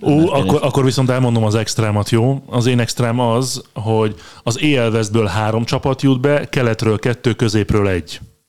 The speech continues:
Speaker 1: Nekem, nekem csak ennyi. Tehát ugye tavaly a Westben éppen csak becsúszott a Seattle a Houston mögött, illetve nem éppen csak, de, de bejutott.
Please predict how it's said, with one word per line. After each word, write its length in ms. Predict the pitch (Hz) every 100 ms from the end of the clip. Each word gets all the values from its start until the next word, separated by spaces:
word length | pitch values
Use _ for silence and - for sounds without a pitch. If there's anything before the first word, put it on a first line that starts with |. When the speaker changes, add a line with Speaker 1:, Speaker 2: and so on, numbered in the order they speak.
| _
Speaker 1:
Nekem, 300 | 120 113 117 120
nekem 240 | 123 120
csak 180 | 110 117
ennyi. 320 | 117 98 95 - _ _ _ _ _ _ _ _ -
Tehát 180 | 113 120
ugye 100 | 120
tavaly 280 | 143 127
a 100 | 120 123
Westben 460 | 120 113 113 113
éppen 240 | 113 113 110
csak 140 | 110
becsúszott 440 | 110 104 110 110
a 40 | 104
Seattle 600 | - 117 110 113 110 104 -
a 80 | 156 147 101 98 - - -
Houston 320 | 135 - 156
mögött, 220 | 139 131
illetve 200 | 113 123
nem 100 | 117
éppen 260 | 110 117 123
csak, 140 | 113
de, 280 | 107 104 107
de 80 | 110
bejutott. 560 | 107 139 175 180 165